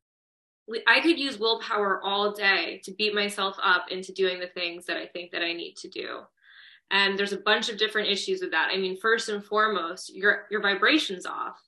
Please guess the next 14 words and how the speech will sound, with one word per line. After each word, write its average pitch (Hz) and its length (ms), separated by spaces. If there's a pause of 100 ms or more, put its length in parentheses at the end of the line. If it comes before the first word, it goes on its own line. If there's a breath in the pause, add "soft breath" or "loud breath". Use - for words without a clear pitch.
Like, 202 180
you're 202 100
not 214 300
in 214 100
the 202 120
energy 208 440
of 185 140
desire. 185 760 (280 loud breath)
You're 208 100
not 202 240
in 208 100
the 196 260
receptive 185 560
mode. 170 420